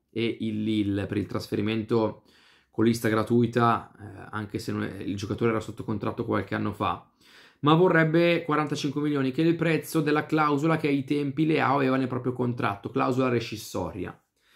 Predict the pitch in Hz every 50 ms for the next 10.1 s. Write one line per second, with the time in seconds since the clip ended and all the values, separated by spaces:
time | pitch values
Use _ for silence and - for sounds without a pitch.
0 | _ _ - _ _ _ - - - 135 127 - 165 170 170 165 160 160 165 165
1 | 165 165 160 160 160 156 151 147 147 - - - 135 139 135 123 123 139 139 143
2 | 143 156 165 165 139 143 139 135 131 120 123 123 - 143 139 127 127 127 117 -
3 | 127 117 117 120 123 123 120 117 113 - 131 120 117 - 120 110 113 - - _
4 | _ _ _ _ _ _ _ _ _ - 117 120 - 135 131 131 135 143 139 135
5 | 131 127 127 135 135 131 127 120 123 127 113 113 - 104 120 117 120 131 139 135
6 | 131 123 - 131 127 127 127 127 131 127 127 127 135 139 156 160 156 139 127 123
7 | 117 113 113 107 107 120 - _ _ _ _ - 123 120 123 127 135 139 135 131
8 | 123 117 113 113 110 - 120 107 104 - 127 135 160 160 160 143 131 135 143 156
9 | 165 160 - - 135 131 143 151 151 147 - 127 113 104 98 110 113 117 117 117
10 | - _